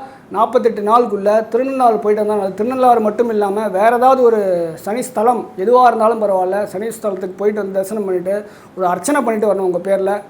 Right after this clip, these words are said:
உங்க நட்சத்திரத்துக்கு ஒரு அர்ச்சனை பண்ணணும். மாதா மாதம் உங்களுடைய நட்சத்திரத்தன்னைக்கு சனி பகவானுக்கு ஒரு விளக்கு போட்டுட்டே வந்தீங்கன்னா,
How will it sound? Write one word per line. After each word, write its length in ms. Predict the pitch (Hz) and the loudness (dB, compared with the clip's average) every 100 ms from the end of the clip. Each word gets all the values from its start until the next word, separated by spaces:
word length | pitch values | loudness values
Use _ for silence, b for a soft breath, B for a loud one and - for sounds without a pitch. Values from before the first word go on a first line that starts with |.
| b b b | b b b
உங்க 140 | 185 185 | -4 -2
நட்சத்திரத்துக்கு 540 | 185 233 226 220 214 | -2 -2 -2 2 2
ஒரு 80 | 185 | 2
அர்ச்சனை 220 | - 220 | 0 -4
பண்ணணும். 280 | 190 190 214 B B B - | -2 -4 -6 B B B -8
மாதா 420 | 175 226 277 294 | 2 6 8 8
மாதம் 500 | 294 254 262 285 277 | 8 6 4 2 -2
உங்களுடைய 500 | 214 269 294 277 262 | -2 0 2 6 6
நட்சத்திரத்தன்னைக்கு 1040 | 214 214 277 262 262 247 226 214 214 254 254 | 6 4 4 4 0 -2 -2 -2 -2 -4 -4
சனி 260 | - 254 | -4 2
பகவானுக்கு 560 | 285 247 233 214 220 247 | 4 4 2 0 2 2
ஒரு 80 | 196 | 2
விளக்கு 260 | 208 220 | 0 -2
போட்டுட்டே 320 | 196 190 214 | -4 -4 -2
வந்தீங்கன்னா, 480 | 202 185 180 165 180 | -2 -2 -2 -2 -4